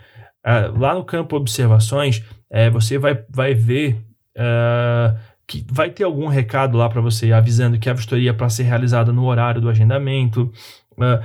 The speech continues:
se tiver a, o nome e o telefone indicando que alguém vai, a, acompanhar aquela vistoria, é, também tem que ser no horário do agendamento e você deve ligar para essa pessoa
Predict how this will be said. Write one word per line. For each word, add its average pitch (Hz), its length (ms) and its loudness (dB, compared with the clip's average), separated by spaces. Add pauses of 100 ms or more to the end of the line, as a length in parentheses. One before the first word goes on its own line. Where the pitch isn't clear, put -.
(140)
se - 200 -8
tiver 147 540 -2
a, 135 160 -6
o 127 320 -2
nome 139 500 2
e 131 120 0
o 123 60 2
telefone 127 540 0
indicando 123 500 2
que 113 160 -4
alguém 127 420 0
vai, 123 360 0 (300)
a, 113 260 -2
acompanhar 123 600 0
aquela 131 300 -2
vistoria, 117 680 0 (260)
é, 113 140 -2
também 123 460 2
tem 131 180 -4
que - 80 -8
ser 127 220 -2
no 123 260 2
horário 123 440 2
do 135 80 -2
agendamento 120 600 0
e 170 40 -6
você 139 260 -4
deve 131 260 -2
ligar 127 580 -2
para 135 420 -2
essa 117 320 0
pessoa 120 600 -2